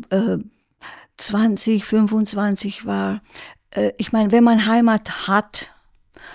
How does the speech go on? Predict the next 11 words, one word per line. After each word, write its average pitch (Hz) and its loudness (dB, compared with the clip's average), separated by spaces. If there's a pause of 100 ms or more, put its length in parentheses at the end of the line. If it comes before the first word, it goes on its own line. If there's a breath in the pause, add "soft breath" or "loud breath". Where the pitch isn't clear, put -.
(260 loud breath)
dann 196 0
braucht 196 -4
man 190 0
das 190 -4
Wort 175 -4
eigentlich 196 -6
nicht. - -12 (600 loud breath)
Und 196 0
das 214 0
ist, - -2
äh, 220 4